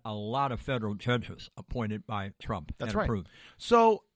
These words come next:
Speaker 2: I think the market is saying today with the big rally, and this is why
Speaker 1: This
Speaker 2: Brad,
Speaker 1: week.
Speaker 2: this week, this is why Brad and I caution people, Denny.
Speaker 1: Yeah.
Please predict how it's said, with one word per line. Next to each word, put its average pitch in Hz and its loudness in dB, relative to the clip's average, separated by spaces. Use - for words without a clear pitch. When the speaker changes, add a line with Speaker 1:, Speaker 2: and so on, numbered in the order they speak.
Speaker 2:
I 175 6
think 269 -4
the 196 2
market 185 2
is 147 -4
saying 170 0
today 160 2
with 156 0
the 131 -2
big 135 -2
rally, 123 0
and 139 0
this 190 -2
is 214 -10
why 214 0
Speaker 1:
This 180 6
Speaker 2:
Brad, 208 6
Speaker 1:
week. 190 2
Speaker 2:
this 180 0
week, 233 -4
this 160 -8
is - -6
why 254 0
Brad 226 2
and 214 -2
I 196 0
caution 190 0
people, 110 -4
Denny. 120 0
Speaker 1:
Yeah. 110 0